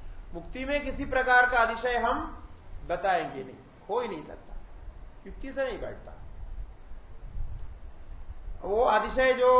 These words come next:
जानना चाहते हैं उनके लिए अलग मुक्तियां बनी है, जो सा-, अ, सारूप्य, सालोक्य, सारूप्य, सा-, सायुज्य आदि जो मुक्तियां हैं इत्यादि मुक्ति में भेद माना है,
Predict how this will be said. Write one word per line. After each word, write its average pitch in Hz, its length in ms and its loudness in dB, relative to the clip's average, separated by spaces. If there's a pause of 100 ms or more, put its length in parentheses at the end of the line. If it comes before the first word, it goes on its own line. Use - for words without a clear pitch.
(320)
जानना 220 360 6
चाहते 233 380 4
हैं 240 100 4
उनके 233 400 0
लिए 233 120 0
अलग 220 340 2
मुक्तियां 220 400 -6
बनी 202 240 -2
है, 175 140 -2 (220)
जो 175 80 -6
सा-, 175 340 0
अ, 151 240 -2 (300)
सारूप्य, 180 460 0
सालोक्य, 175 480 -2
सारूप्य, 170 680 -2 (280)
सा-, - 280 -10
सायुज्य 165 480 -4
आदि 165 200 -2
जो 160 140 -10
मुक्तियां 160 400 -6
हैं 160 320 -4
इत्यादि 170 340 -4
मुक्ति 156 300 -12
में 156 200 -10
भेद 147 240 -8
माना 117 220 -12
है, 113 80 -16